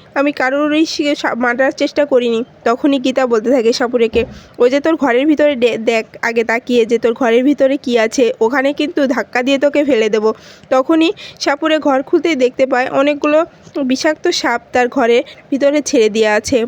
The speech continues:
তখনই ভয় পেয়ে বলতে থাকে, "আমাকে ভিতরে ধাক্কা দিয়েন না, আমি ভিতরে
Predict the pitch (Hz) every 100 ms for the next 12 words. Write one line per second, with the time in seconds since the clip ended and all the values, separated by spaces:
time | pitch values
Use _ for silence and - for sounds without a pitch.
0 | - 233 233 277 285 262 262 226 233 226
1 | 233 214 240 240 233 220 - - - 262
2 | 277 339 320 269 294 285 277 240 - 254
3 | 233 226 226 214 - - - 254 277 277
4 | 277